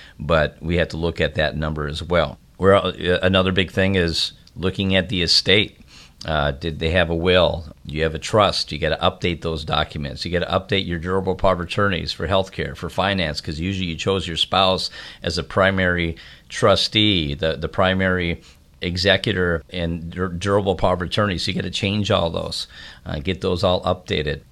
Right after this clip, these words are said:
Another, which brings you to the, the point, sometimes we find in this process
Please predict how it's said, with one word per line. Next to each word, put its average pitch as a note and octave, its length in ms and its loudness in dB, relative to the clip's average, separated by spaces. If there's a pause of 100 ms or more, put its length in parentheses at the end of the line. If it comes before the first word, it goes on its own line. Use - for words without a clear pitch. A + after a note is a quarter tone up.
Another, F2+ 600 0 (200)
which F#2 480 -4
brings F#2 440 0
you F#2 60 -2
to G2 160 -4
the, F2+ 360 2
the D#2+ 100 -8
point, A#2 300 0
sometimes F#2 640 0
we F2+ 120 -2
find F#2 380 -2
in F2 140 -4
this E2 140 -4
process F2 680 0